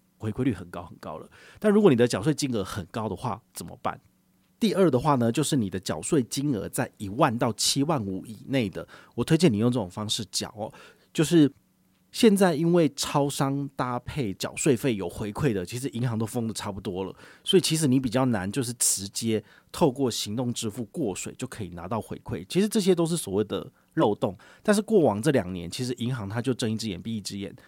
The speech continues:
它可能没有觉得急迫性的要去处理这些漏洞。但是这两年其实他们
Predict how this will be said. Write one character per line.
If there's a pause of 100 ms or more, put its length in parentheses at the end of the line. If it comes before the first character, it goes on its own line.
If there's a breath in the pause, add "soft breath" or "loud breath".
(120)
它
可
能
没
有
觉
得 (220)
急
迫
性
的
要
去
处
理
这
些
漏
洞。 (540)
但
是
这
两
年
其
实
他
们